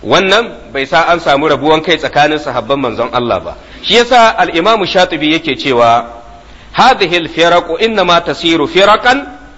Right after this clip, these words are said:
بخلافها للفرقة الناجية في معنى كلي في الدين." Inda ake gane ɗariƙa tana cikin ɗariƙu saba'in da biyu ɗin nan, Ana gane ta ne ta sashin aƙida baki ɗayansa.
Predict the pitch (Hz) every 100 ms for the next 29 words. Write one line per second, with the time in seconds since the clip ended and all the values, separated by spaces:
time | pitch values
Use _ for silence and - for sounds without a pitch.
0 | - 113 151 175 196 226 196 170 180 165
1 | 151 190 214 196 185 165 160 175 135 139
2 | 131 147 135 143 220 220 180 175 - 165
3 | 147 139 254 214 175 - 123 104 127 -
4 | - - - - - - - - - -
5 | - - - - 262 233 214 214 196 185
6 | 196 190 117 82 - - 160 175 240 247
7 | 196 117 - - - - - - - 226
8 | 240 185 - 208 202 170 151 156 202 185
9 | 143 156 185 156 135 156 147 156 139 98
10 | - - - - - - - - - -
11 | 180 196 147 165 170 147 170 160 131 143
12 | - 160 165 - 135 127 123 180 175 147
13 | 123 104 123 113 131 147 135 131 127 -